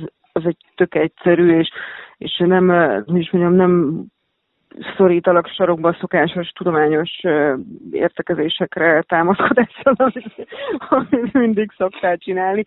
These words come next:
Tehát biztos, hogy most kevesebbet költenek az emberek, mint előtte, hogy, ö, lehet, hogy ezért fognak kevesebbet költeni, mert tényleg megszokják, hogy nem költenek annyit. Nem pont visszapattani fognak az emberek, és mint az őrültek elkezdenek költeni? Mert én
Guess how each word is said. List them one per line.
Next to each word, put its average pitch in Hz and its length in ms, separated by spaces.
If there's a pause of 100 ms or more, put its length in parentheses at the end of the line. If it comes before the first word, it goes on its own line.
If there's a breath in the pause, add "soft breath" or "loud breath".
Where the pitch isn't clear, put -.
(160 loud breath)
Tehát 214 180
biztos, 208 380
hogy 180 140
most 180 160
kevesebbet 175 560
költenek 208 400
az 196 100
emberek, 202 380 (480 loud breath)
mint 190 340
előtte, 180 520 (280)
hogy, 196 300
ö, 196 260 (1040)
lehet, 196 240
hogy 214 160 (120)
ezért 190 380
fognak 202 260
kevesebbet 196 500
költeni, 180 400
mert 190 200
tényleg 180 220
megszokják, 180 720
hogy 196 160
nem 170 180
költenek 240 440
annyit. 185 240
Nem 196 220
pont 269 340
visszapattani 262 760
fognak 269 360
az 294 80
emberek, 226 380
és 220 120
mint 202 180
az 208 100
őrültek 208 500
elkezdenek 247 580
költeni? 277 500
Mert 180 140
én 214 140